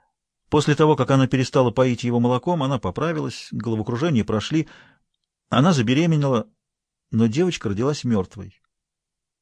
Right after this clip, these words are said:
А через год он ушёл от неё к другой женщине. К другой женщине.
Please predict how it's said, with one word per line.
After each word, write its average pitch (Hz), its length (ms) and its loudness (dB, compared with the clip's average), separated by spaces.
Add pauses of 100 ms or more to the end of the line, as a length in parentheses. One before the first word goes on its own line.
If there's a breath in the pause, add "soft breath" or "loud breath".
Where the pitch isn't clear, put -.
(400)
А 113 120 0
через 110 340 -2
год 196 460 -6 (880)
он 170 200 0
ушёл 156 300 0
от 131 140 -6
неё 120 180 0
к 107 40 -6
другой 120 320 -2
женщине. 101 540 -6 (1500)
К 87 120 -8
другой 104 480 -4
женщине. 113 720 -6